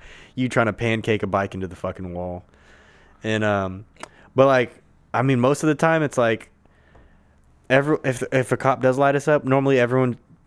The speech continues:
puts their, if they're doing wheelies, they'll put it down,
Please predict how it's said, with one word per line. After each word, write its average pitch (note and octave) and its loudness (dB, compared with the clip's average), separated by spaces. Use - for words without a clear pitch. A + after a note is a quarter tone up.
puts C#3 -2
their, C3+ 2
if C3 -6
they're A#2+ 0
doing B2+ 0
wheelies, C3 2
they'll A#2 0
put C3+ -2
it B2 -2
down, A2+ -2